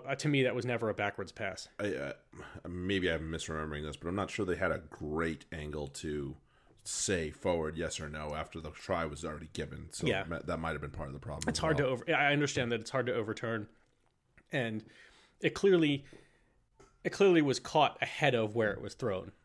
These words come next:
Speaker 2: Yep.
Speaker 1: And there's no doubt about that. And then when you're, you're wading into territory of, "Oh, was it actually backwards or was it?"
Speaker 2: Mm.
Speaker 1: Yeah, I get it. The,
Speaker 2: Like,
Speaker 1: the
Speaker 2: it's
Speaker 1: ruling
Speaker 2: a
Speaker 1: was that it was a backwards pass. Is there anything to overturn it?
Speaker 2: Gets a little dicey.
Speaker 1: Hard.
Speaker 2: Yep.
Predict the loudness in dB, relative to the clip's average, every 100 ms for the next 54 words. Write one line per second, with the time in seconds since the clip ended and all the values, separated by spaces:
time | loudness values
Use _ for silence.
0 | _ -4 -2 -2 0 2 4 4 2 -2
1 | -4 -4 -4 -6 -6 -4 0 0 0 -2
2 | -4 -4 -4 -4 -4 0 2 2 0 -2
3 | -2 0 0 0 -2 -2 -2 0 2 2
4 | 0 0 2 2 2 0 0 4 6 4
5 | 2 2 2 0 -2 -4 -4 -4 0 2
6 | 2 0 -2 -6 -14 -4 2 2 2 0
7 | 0 -2 -4 -2 0 2 4 4 8 6
8 | 6 2 0 0 0 0 -8 -2 0 0
9 | -4 -8 -6 -2 -2 -2 -2 0 -2 -4
10 | -4 -4 -6 -10 -20 _ _ _ _ -6
11 | -4 -4 -4 -6 -6 -8 -8 -10 -10 -4
12 | -2 -4 -16 _ -20 -20 -16 -2 0 0